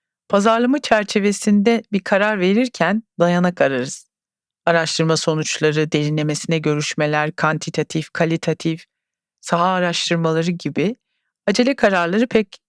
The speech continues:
sevmeyiz. Düşünüp taşınmak isteriz. Geliştirilecek stratejinin, alınacak kararların bir başı, sonu, anlamı, derinliği olmalıdır. Pazarlama konusunu biraz da kamu spotu gibi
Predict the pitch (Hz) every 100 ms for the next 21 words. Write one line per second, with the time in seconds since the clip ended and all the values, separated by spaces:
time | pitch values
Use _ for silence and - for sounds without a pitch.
0 | - - 175 175 185 165 - 165 165 170
1 | - 151 - 151 156 - - 156 151 -
2 | - - 151 160 - 156 151 156 151 -
3 | 160 151 151 147 156 151 156 - _ _
4 | _ - 170 160 156 165 160 - 165 156
5 | 151 151 151 156 165 - _ _ - 165
6 | 165 165 - 170 - 170 165 165 180 _
7 | - 160 165 165 160 180 - 165 165 165
8 | 165 165 170 151 139 139 143 - - -
9 | _ _ _ _ _ _ _ - 247 285
10 | 302 330 339 247 214 - 240 262 226 _
11 | - 226 214 196 220 - 247 220 - 175
12 | - 190 156 170